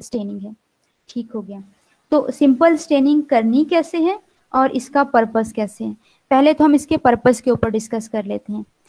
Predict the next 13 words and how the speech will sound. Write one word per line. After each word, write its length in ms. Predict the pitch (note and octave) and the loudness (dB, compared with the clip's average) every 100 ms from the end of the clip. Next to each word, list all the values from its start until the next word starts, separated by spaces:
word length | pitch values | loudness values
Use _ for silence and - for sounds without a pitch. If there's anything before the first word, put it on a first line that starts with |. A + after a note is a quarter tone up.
| _ _ - | _ _ -2
Simple 400 | D4+ D4+ F#4 F#4 | 4 4 4 2
stain 400 | - D4+ D4+ D4 | 4 6 6 6
जब 200 | C#4+ - | 4 4
भी 120 | E4 | 2
हम 180 | D#4 C4 | 2 2
करते 300 | A3 G#3+ A3 | -2 -4 -6
हैं 220 | A#3 D#4 - _ - | -4 -6 -8 _ -8
उसमें 320 | C#4 - D4+ | -6 -2 -2
हम 220 | C#4 D4+ | 0 -2
कोई 220 | D4+ B3+ A#3+ | 0 0 0
ना 140 | A#3+ | -2
कोई 320 | A3+ C4 F4+ - _ _ _ _ - | 0 0 0 -8 _ _ _ _ -4
basic 540 | G#3 A3+ A3+ D#4 E4+ | 0 0 0 -6 -6